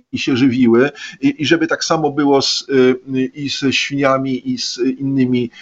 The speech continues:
e, m, zwierzętami gospodarskimi, e, m, no to w zasadzie wszyscy natychmiast, wszystkim natychmiast zapala się światełko, no dobra, byś, chcielibyśmy, ale ceny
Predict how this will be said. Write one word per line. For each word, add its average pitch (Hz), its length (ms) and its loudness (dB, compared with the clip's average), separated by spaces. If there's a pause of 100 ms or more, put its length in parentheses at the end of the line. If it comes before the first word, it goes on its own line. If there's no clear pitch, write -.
(160)
e, 123 40 4
m, 123 640 4
zwierzętami 131 540 2
gospodarskimi, 127 1000 -2 (420)
e, 131 40 2 (200)
m, 131 340 -2 (340)
no 147 160 0
to 160 380 0 (260)
w 135 80 -10
zasadzie 170 500 2
wszyscy - 380 -2
natychmiast, 147 680 -2
wszystkim - 380 -6
natychmiast 147 440 -4
zapala 147 340 2
się - 140 -6
światełko, 147 760 -2 (300)
no 131 100 -2
dobra, 156 440 2 (100)
byś, 175 300 0 (240)
chcielibyśmy, 147 840 -4 (260)
ale 151 280 0
ceny 165 440 0